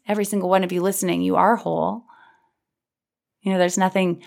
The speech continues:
within you to fix. There's invitations to expand, though. So if you have a body image wound, a self-love wound, a food wound that you're ready to heal,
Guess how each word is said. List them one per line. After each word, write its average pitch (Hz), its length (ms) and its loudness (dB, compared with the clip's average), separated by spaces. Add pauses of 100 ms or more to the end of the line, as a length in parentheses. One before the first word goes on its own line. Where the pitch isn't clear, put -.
(120)
within 208 400 0
you 190 180 4
to 175 140 -8
fix. - 600 -4
There's 180 280 -4
invitations 202 1300 -2 (320)
to 143 120 -6
expand, 156 680 -2
though. - 320 -4 (1040)
So 226 320 0
if 240 220 0
you 269 100 0
have 277 100 2
a 254 60 2
body 208 360 0
image 220 260 0
wound, 208 480 2
a 185 40 -8
self-love 220 760 -2
wound, 214 580 2
a 185 40 0
food 277 580 0
wound 240 840 2 (220)
that 196 220 -4
you're 202 120 2
ready 190 300 0
to 190 80 -6
heal, 208 500 -2